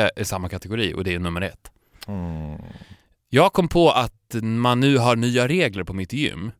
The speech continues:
Speaker 2: Mm.
Speaker 1: som gör att jag kommer in där själv från klockan noll fem noll noll.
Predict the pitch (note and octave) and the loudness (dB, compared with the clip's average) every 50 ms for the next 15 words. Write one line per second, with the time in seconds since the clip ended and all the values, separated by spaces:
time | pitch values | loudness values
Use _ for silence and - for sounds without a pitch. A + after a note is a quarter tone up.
0 | _ _ F#2+ F2 D2+ - _ _ - - A2 A#2 A#2+ B2 A#2+ A2+ G#2+ G2+ - - | _ _ -14 -14 -14 -16 _ _ -12 -6 -2 0 4 4 6 6 6 4 2 -2
1 | - - - A2 A#2 D3+ E3 E3 - - B2 G#2+ A2 A#2 - - F#3 F#3+ D#3 A#2 | -10 -14 -4 0 2 4 4 2 2 0 0 0 0 0 0 0 0 0 0 0
2 | G2 E2+ D#2 D2 D2 F2 G2+ G2+ - - - - G3+ E3+ - - F2+ A2 B2+ D3 | 0 -2 -2 -2 -2 -4 -4 -8 -10 -12 -2 2 2 2 2 0 -4 -6 -6 -6
3 | D3 - _ _ _ _ _ _ _ _ _ _ _ _ - D#3 D#3+ D#3+ C#3+ B2 | -10 -14 _ _ _ _ _ _ _ _ _ _ _ _ 2 6 6 8 8 6
4 | A2 G#2+ - B2+ A#2 A2+ G#2+ G#2+ A2 A2+ A2 A2 G#2+ G2 - A2+ G2 F#2+ G2+ A2 | 4 2 0 0 2 2 2 4 4 4 4 4 4 0 0 -2 -2 0 0 0
5 | A#2 A#2+ B2+ B2+ G2 - D#2 F2 | 0 0 0 -2 -4 -6 -8 -12